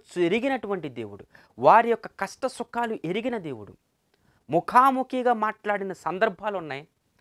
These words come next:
ఎన్నో లైవ్లీ వండర్స్ చేసినటువంటి ఇన్సిడెంట్స్ ఎన్నో ఉన్నాయి. అన్ని చూసిన వాళ్ళు, జీవము కలిగిన దేవునికి ఇష్టం లేనిది ఏంటయ్యా అనంటే, ఆయనకు కాకుండా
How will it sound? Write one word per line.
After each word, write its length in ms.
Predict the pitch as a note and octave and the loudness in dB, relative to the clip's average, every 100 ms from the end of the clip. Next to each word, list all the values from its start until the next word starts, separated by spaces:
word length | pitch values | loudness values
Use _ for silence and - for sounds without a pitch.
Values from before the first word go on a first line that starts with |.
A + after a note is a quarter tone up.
| _ _ - | _ _ -2
ఎన్నో 520 | D3 G#3 B3+ B3 G3 _ _ _ - | 0 2 2 2 0 _ _ _ -6
లైవ్లీ 800 | B2 B2+ B2+ F3+ B3+ C4 B3+ D#3+ - | 0 2 2 2 0 -2 -4 -6 -14
వండర్స్ 600 | B2 D3 A#3 C#4 A#3+ - D#3+ - | -8 -4 -4 -4 -8 -10 -10 -4
చేసినటువంటి 800 | G#3 G#3 G3 F#3 F#3 F3+ F#3+ D#3 _ _ - | -4 -4 -10 -8 -10 -8 -10 -12 _ _ -4
ఇన్సిడెంట్స్ 720 | F3+ G3+ C#4 C4+ A3 - D3+ C#3+ _ - | -2 -2 -4 -2 -4 -6 -12 -12 _ -8
ఎన్నో 220 | D#3 E3+ | -6 -4
ఉన్నాయి. 300 | D3 A#2 G2+ _ _ _ - | -6 -10 -16 _ _ _ 0
అన్ని 440 | D#3+ F#3+ F#3+ F#3 D#3+ - | 0 0 -4 -6 -8 -10
చూసిన 280 | F#3 - G#3+ | -12 -10 -10
వాళ్ళు, 400 | E3+ A#2+ A2+ - _ _ _ _ _ _ - | -6 -6 -6 -14 _ _ _ _ _ _ -18
జీవము 480 | A#2+ E3 A3 A#3+ A#3 | -2 0 2 2 2
కలిగిన 380 | A3+ A3 A3 G#3 | 2 2 0 -2
దేవునికి 580 | C#3 E3 A3+ A3+ - - | 0 0 2 -2 -8 -14
ఇష్టం 360 | D#3+ - A#3+ | -16 -4 -2
లేనిది 340 | A3+ F#3+ D#3 - | 0 -2 -6 -8
ఏంటయ్యా 400 | B2+ C#3+ D3+ C#3+ | -6 -6 -4 -2
అనంటే, 420 | A#2 A2 G#2 A3 B3 _ _ _ _ _ _ _ _ _ - | -4 -8 -10 -12 -12 _ _ _ _ _ _ _ _ _ 4
ఆయనకు 1120 | C#3+ F#3+ B3+ C4 C4+ C4 - _ _ _ D4 | 8 10 10 6 2 0 -2 _ _ _ 4
కాకుండా 640 | D4+ G#3+ D#3+ B2+ G#2+ B2 | 6 6 4 0 -6 -8